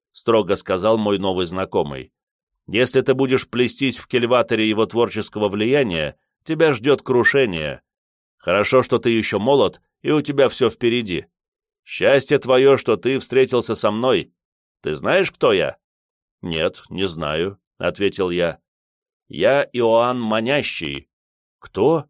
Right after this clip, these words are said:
переспросил я. "Я Иоанн Манящий. Раз ты интересуешься поэзией, это имя тебе должно быть знакомо". И Манящий пояснил мне, что он поэт и что стихи его печатаются.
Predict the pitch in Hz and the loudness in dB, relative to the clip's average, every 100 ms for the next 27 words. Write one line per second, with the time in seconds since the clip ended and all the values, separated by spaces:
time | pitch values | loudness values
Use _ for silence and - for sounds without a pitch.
0 | _ _ 92 101 - 101 101 104 98 95 | _ _ -4 -4 -2 -2 0 0 0 2
1 | 90 87 _ _ _ _ - 76 90 143 | 0 0 _ _ _ _ -16 -4 0 2
2 | 147 131 131 113 123 139 131 123 131 160 | 0 0 2 2 0 -2 -4 -4 -2 -4
3 | - - 82 67 _ _ _ _ - 151 | -4 -6 -8 -10 _ _ _ _ -2 0
4 | 156 - 147 135 131 123 131 113 - 104 | 0 0 0 2 0 2 0 0 0 -2
5 | 85 107 160 127 143 135 113 _ - 156 | 0 0 0 0 0 -2 -4 _ -6 -4
6 | 170 127 160 170 147 117 117 107 101 113 | 0 0 0 0 -4 -2 0 2 2 0
7 | 110 104 87 104 98 80 73 65 _ _ | -2 -2 -2 -4 -4 -6 -8 -12 _ _
8 | _ _ _ _ - - 71 85 156 165 | _ _ _ _ -12 -10 -6 -4 -2 -2
9 | 165 147 151 143 - 87 80 82 78 73 | -4 -2 0 0 -4 -6 -6 -6 -8 -10
10 | _ _ - 98 98 85 69 95 131 _ | _ _ -2 -2 -2 -4 -2 -2 -2 _
11 | _ _ - 107 - 107 - 95 117 151 | _ _ -6 -4 -2 -2 -2 -8 -4 -2
12 | 156 151 151 165 - 78 78 76 - - | -2 -4 -4 -6 -4 -4 -4 -6 -6 -10
13 | 71 | -12